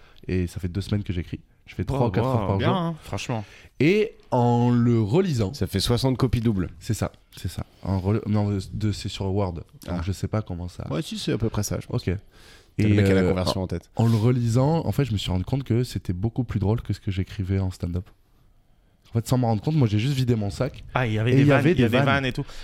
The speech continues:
Speaker 2: Un peu comme, euh, Mourad Winter dans L'amour, euh, c'est surcoté.
Speaker 1: Alors, Mourad, c'est sur-, moi, là, je l'ai lu, je crois, il y a... je l'ai lu il y a six mois, Mourad, euh, et j'ai trouvé ça brillant.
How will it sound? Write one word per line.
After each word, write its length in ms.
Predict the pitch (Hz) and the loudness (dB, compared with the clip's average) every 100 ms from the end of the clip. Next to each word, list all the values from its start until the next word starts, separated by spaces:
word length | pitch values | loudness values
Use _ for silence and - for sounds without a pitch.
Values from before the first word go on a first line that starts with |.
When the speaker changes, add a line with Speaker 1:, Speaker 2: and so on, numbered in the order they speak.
| - | -4
Speaker 2:
Un 80 | 147 | 0
peu 120 | 214 | 0
comme, 180 | 185 165 | 0 2
euh, 240 | 151 143 | 2 2
Mourad 300 | 147 139 135 | 0 0 0
Winter 300 | 143 151 175 139 | -2 0 0 0
dans 240 | 123 120 | 0 0
L'amour, 260 | 123 135 127 | 0 0 0
euh, 160 | 127 120 | 0 0
c'est 140 | 120 | -4
surcoté. 480 | - - 139 170 - | -6 -4 -2 -2 0
Speaker 1:
Alors, 240 | 113 101 | 2 4
Mourad, 340 | 113 127 131 131 | 4 4 4 2
c'est 100 | 127 | 0
sur-, 260 | 113 110 110 | 0 0 2
moi, 200 | 117 131 | 2 4
là, 160 | 110 | 2
je 100 | 95 95 | 2 2
l'ai 160 | 98 | 2
lu, 200 | 101 147 | 2 0
je 80 | - | -2
crois, 180 | - 98 | -2 0
il 60 | |
y 40 | 92 | 2
a... 240 | 80 78 85 | 0 0 -2
je 80 | 90 | -2
l'ai 80 | |
lu 60 | 98 | 0
il 40 | |
y 40 | 92 | 0
a 60 | |
six 200 | 80 - | -2 -4
mois, 280 | 101 104 135 - | -2 0 -2 -6
Mourad, 320 | 92 95 95 | -4 -4 -2
euh, 400 | 95 85 80 82 82 - | -2 -2 -2 -4 -8 -8
et 80 | 87 | -8
j'ai 100 | 85 | -8
trouvé 220 | - 90 | -6 -6
ça 180 | - 80 | -4 -6
brillant. 460 | 101 90 107 98 | -4 0 0 -2